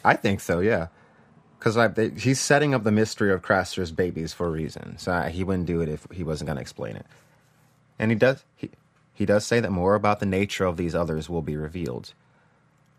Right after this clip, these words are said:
We know that their bane, their greatest bane, is quote-unquote frozen fire or dragon glass. Um, but the question really is, why?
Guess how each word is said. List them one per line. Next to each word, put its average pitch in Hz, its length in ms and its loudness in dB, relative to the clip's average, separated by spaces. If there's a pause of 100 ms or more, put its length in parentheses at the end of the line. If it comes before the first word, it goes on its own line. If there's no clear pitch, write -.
(160)
We 139 120 4
know 208 140 8
that 175 100 4
their 151 100 8
bane, 110 500 4
their 98 120 4
greatest 104 360 0
bane, 95 300 2
is 78 240 -6 (300)
quote-unquote 92 500 0
frozen 95 380 2
fire 85 460 2 (140)
or 85 120 -6
dragon 85 400 0
glass. 76 560 -8 (600)
Um, 90 500 0
but 82 340 -4 (180)
the 104 160 -2
question 156 460 0
really 127 360 2
is, 95 480 -4 (300)
why? 87 720 -4